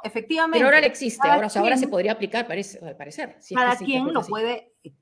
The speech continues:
Speaker 1: eh, tenemos ese recurso en la Constitución y cada quien puede interpretar, y esa subjetividad es la que hay que, hay que evitar, pero nosotros también no nos hemos cerrado la posibilidad, la verdad estamos buscando estas salidas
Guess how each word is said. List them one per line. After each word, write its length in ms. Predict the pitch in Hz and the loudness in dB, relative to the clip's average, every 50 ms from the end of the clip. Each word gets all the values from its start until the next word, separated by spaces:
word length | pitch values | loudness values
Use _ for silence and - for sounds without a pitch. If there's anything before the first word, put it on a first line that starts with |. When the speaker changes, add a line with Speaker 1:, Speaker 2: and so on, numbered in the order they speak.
| _ _ _ | _ _ _
Speaker 1:
eh, 200 | _ - - - | _ -20 -18 -10
tenemos 400 | - 208 202 262 349 381 311 262 | -6 -2 0 0 2 2 2 2
ese 140 | 262 262 254 | 2 0 -2
recurso 300 | 220 202 202 240 247 247 | -4 -4 -4 -4 -2 -2
en 60 | 262 | -2
la 100 | 262 254 | -2 -2
Constitución 500 | 254 202 185 - 165 160 170 - 302 320 269 | -4 -6 -8 -8 -10 -12 -8 -6 -4 -4 -4
y 40 | |
cada 240 | - 208 196 190 196 | -2 -2 -4 -4 -4
quien 200 | 196 240 247 240 | -4 -4 -6 -4
puede 200 | 240 240 240 247 | -2 0 2 2
interpretar, 580 | 254 269 254 254 214 - 180 170 170 220 226 226 | 2 2 0 -2 -4 -4 -6 -4 -2 -2 -2 -2
y 100 | 254 285 | -2 -4
esa 200 | 302 294 339 311 | -4 -4 -6 -6
subjetividad 840 | - - 269 - - - 202 - 196 196 170 170 185 214 254 254 269 | -6 -8 -8 -8 -8 -8 -10 -8 -10 -10 -10 -6 -4 -4 -4 -2 -2
es 60 | 254 | -4
la 120 | 247 233 233 | -4 -4 -4
que 60 | 226 | -6
hay 120 | 226 226 | -6 -4
que, 260 | - 262 262 254 262 - _ _ _ | -2 -2 -2 -2 -4 -10 _ _ _
hay 200 | - - 220 220 | -4 -4 -4 -2
que 220 | 220 254 247 254 - | 2 2 2 2 2
evitar, 520 | - 196 175 170 160 - - 311 285 202 - - - - _ | -2 -4 -4 -6 0 4 8 8 8 8 6 0 -10 -12 _
pero 160 | 220 202 190 | -6 -6 -6
nosotros 420 | 185 185 180 254 285 277 311 311 - | -6 -4 -2 -2 -2 -2 -4 -4 -4
también 360 | 277 233 220 233 262 269 262 | -4 -4 -2 -2 -2 -2 -2
no 100 | 254 247 | -2 -2
nos 160 | 247 240 247 | -4 -4 -4
hemos 240 | 262 254 262 285 277 | -4 -2 0 0 0
cerrado 280 | 277 208 170 190 269 269 | -2 -4 2 4 4 6
la 140 | 277 277 277 | 6 4 2
posibilidad, 640 | - - 151 147 190 185 - 180 196 220 254 294 277 | 2 -2 -4 -4 -4 -4 -4 -2 2 2 2 2 0
la 80 | 214 185 | 0 0
verdad 140 | 180 202 226 | 0 0 0
estamos 260 | 226 - 269 277 285 226 | 0 0 0 0 0 -2
buscando 520 | 233 214 - _ 294 294 320 320 294 302 | -4 -8 -4 _ 2 2 2 2 0 -2
estas 300 | 285 294 - 311 311 - | -2 0 0 0 0 0
salidas 640 | 285 226 208 233 285 285 226 190 196 269 - - | -2 -2 -2 0 -2 -2 -2 -2 -4 -6 -6 -10